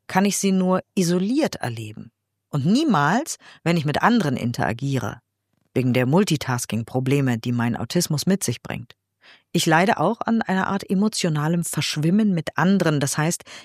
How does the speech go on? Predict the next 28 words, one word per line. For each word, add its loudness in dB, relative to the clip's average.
ich -2
nehme 4
die -2
Gefühle 0
anderer 0
wahr -2
und 0
kann 2
sie 4
nicht 0
von 0
meinen 0
eigenen 0
unterscheiden. -6
Es 2
sei 0
denn, 0
ich 2
unternehme 0
eine 0
größere 0
kognitive 0
Anstrengung. -6
Das 4
ist -2
frustrierend -2
und -4
schmerzhaft 2